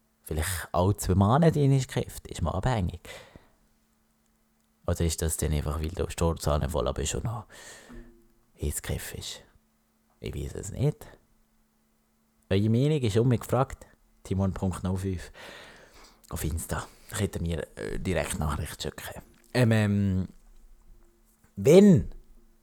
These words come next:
es, ist, äh, es ist schwer, das Ganze, wenn, äh, wo man abhängig ist.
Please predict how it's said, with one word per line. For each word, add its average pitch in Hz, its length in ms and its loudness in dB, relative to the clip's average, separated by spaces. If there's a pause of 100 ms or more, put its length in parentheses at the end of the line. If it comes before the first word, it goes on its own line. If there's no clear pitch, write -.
(580)
es, - 300 -12 (1700)
ist, 117 200 -2
äh, 110 180 4 (720)
es - 140 -2
ist 139 220 4
schwer, 98 400 4 (500)
das - 180 -4
Ganze, 127 500 6 (640)
wenn, 104 500 6
äh, - 160 -10 (340)
wo 104 260 4
man 95 300 6 (160)
abhängig 80 600 0
ist. - 340 -12